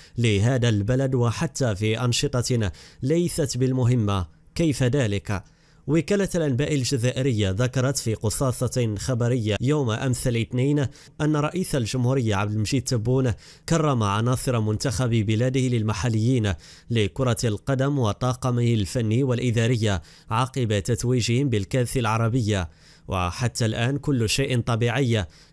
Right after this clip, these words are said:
لكن ما سيقع بعد ذلك هو أن هذه الوكالة والتي تدعي المهنية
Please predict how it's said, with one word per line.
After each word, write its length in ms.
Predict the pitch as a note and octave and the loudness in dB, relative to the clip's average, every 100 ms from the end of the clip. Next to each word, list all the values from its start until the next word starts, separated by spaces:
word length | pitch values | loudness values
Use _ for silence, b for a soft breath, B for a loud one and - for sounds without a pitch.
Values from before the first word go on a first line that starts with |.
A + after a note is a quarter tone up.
| C3 | -2
لكن 420 | D#3 F#3 F3+ E3+ | 0 0 0 0
ما 220 | D3 A2 | 0 0
سيقع 600 | F#2+ C3+ A#2 B2+ C#3 C3 | 0 0 0 0 -2 0
بعد 240 | A#2+ A2+ G#2+ | 0 0 0
ذلك 400 | G2+ B2+ C3 D3 | 0 0 0 0
هو 240 | B2 A#2 | 0 0
أن 220 | A2+ B2 | 0 0
هذه 320 | A#2 B2+ B2 | 2 0 0
الوكالة 600 | B2+ A2+ A2 D3+ B2 A2 F#2 B B B | 0 0 0 0 2 0 -2 B B B
والتي 420 | A#2 G#2 G2 A2 | -2 0 0 -2
تدعي 420 | - B2 B2 A#2+ | 0 0 0 0
المهنية 760 | A#2 A2 G#2 G#2 C3+ C3 A#2+ | 0 0 2 2 2 2 0